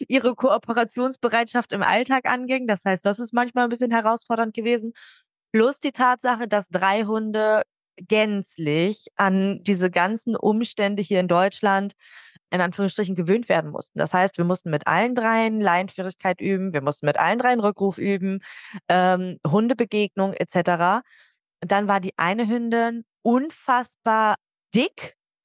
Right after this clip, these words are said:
weil die sich im Shelter überall Türen geöffnet hat, gefressen hat. Das war überhaupt gar nicht zu kontrollieren.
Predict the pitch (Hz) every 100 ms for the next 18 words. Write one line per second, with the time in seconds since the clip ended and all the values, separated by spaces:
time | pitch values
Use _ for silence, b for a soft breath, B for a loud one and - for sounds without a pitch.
0 | _ _ 190 196 208 214 220 - 202 196
1 | 185 226 233 226 226 - 208 220 254 254
2 | - 214 220 - 226 254 247 240 - 220
3 | - 220 - 220 - 214 - 190 214 220
4 | 196 214 - 196 - 190 196 202 190 202
5 | 180 190 202 196 202 202 - 196 208